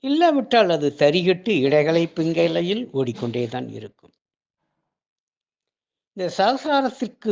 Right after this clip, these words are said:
வரும் பொழுது பிராணன் ஒடுங்குகிறது, மனம்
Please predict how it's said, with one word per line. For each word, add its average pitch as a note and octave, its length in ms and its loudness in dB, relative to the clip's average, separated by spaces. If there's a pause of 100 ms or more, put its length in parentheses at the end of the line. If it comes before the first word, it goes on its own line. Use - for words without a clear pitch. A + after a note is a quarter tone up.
வரும் E3+ 360 4
பொழுது B3+ 380 2 (280)
பிராணன் C3+ 480 -2
ஒடுங்குகிறது, C3+ 720 -4 (280)
மனம் C3+ 400 -4